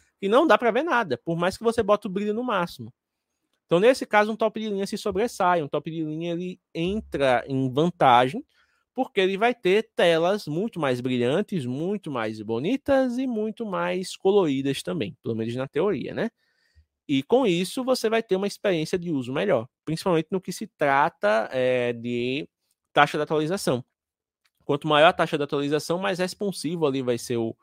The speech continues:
o, o smartphone, né? Mais fluido vai ser, né? Principalmente no quesito ali de você, é, navegar pelos feeds de redes sociais, de sites, né? É, a, a experiência, ela vai ser bem mais fluida.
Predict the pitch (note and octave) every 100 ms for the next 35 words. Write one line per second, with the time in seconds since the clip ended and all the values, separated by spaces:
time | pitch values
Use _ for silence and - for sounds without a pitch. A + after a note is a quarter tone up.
0 | _ _ _ _ _ B2 A#2+ A#2+ B2 A#2+
1 | B2 C3 - - G3+ D#3+ C3+ C#3+ - -
2 | E3 A3+ C3+ A#2+ A#2 - B2+ G#3 F3 B2
3 | D3+ - D3 C#3 C#3+ C3+ C#3+ B2 B2 B2
4 | A#2+ A#2 A#2 A#2 - A#2+ A2+ - _ _
5 | _ - A#2+ A2+ A2 A2 A2 G#2+ G#2+ G#2
6 | F#2+ - _ - _ _ _ _ _ _
7 | _ C#3 D#3 D#3 C3 F3+ G#3 - C#3+ B2
8 | - F#3+ A#3 D3 B2 C#3 C3+ - B2+ -
9 | B2 E3 C#3 A2+ - D3+ G#3+ - G#2+ A2
10 | F#3 - _ _ A2+ A2 G#2 A2+ C#2 A#2+
11 | - C#3 B2+ F3 E3 C3 B2+ B2+ - A#2+
12 | G#2+ C3+ D3 A#2 - - C#3 F#3 C#4+